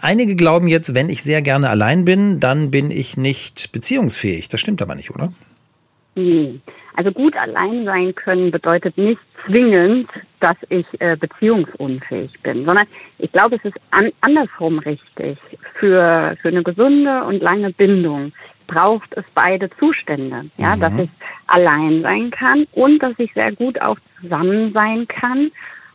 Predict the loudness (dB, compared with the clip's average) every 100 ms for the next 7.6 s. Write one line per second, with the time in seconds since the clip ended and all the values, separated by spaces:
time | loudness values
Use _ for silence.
0 | -2 2 4 2 0 0 0 0 -4 0
1 | 0 0 0 0 2 4 4 2 -4 -6
2 | -8 -6 -2 0 0 -2 -2 -2 -2 -2
3 | -6 -8 _ _ -2 2 2 0 -4 -2
4 | 0 0 -2 -4 -2 0 0 -2 -14 _
5 | -2 0 2 0 -4 -10 _ -2 0 2
6 | 2 0 -2 -6 -10 -16 -2 2 2 0
7 | -4 -4 -2 -2 -2 -6